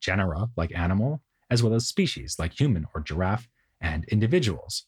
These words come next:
like Buster Keaton and Hiawatha. But in reality, there are only the individuals. There is no such thing outside the mind as just animal or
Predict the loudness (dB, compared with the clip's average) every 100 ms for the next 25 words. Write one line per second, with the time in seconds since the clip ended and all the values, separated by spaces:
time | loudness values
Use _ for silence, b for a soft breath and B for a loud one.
0 | _ -2 0 -2 -2 0 0 0 -6 -6
1 | -4 -4 -2 0 0 -2 -8 -12 _ _
2 | _ _ 0 0 0 2 2 0 -4 -8
3 | -10 _ 0 2 2 2 0 0 -2 -2
4 | -2 0 2 0 -4 -8 -10 -12 _ _
5 | _ _ _ _ 2 2 4 4 2 0
6 | -2 -2 0 0 0 -2 0 0 2 2
7 | 0 -4 -8 _ -4 -2 -2 -2 0 2
8 | 2 -2 -10 -8 -8 -8